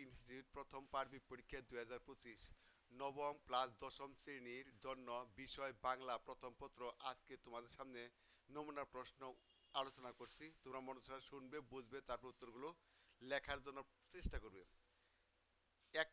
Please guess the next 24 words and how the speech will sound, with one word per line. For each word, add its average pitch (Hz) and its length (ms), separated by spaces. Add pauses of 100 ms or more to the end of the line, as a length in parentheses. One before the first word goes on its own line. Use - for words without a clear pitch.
কথা 151 260
উত্তর 143 200 (100)
দাও। 127 160 (320)
নাম্বার 123 220 (120)
ক, - 20 (420)
রবীন্দ্রনাথ 151 560 (100)
ঠাকুরের 147 380 (100)
জন্মসাল 143 500 (120)
কত? 135 160 (500)
খ, - 20 (420)
রবীন্দ্রনাথ 147 580 (100)
ঠাকুরের 139 560 (100)
পিতার 147 300 (100)
নাম 120 100 (120)
কি? 110 120 (340)
নাম্বার 127 220 (100)
গ, 143 40 (260)
কত 147 180 (140)
সালে 143 260 (840)
তার 143 180 (100)
গীতাঞ্জলি 151 640 (1800)
কাব্য 151 360
প্রকাশিত 139 400 (100)
হয়? 107 180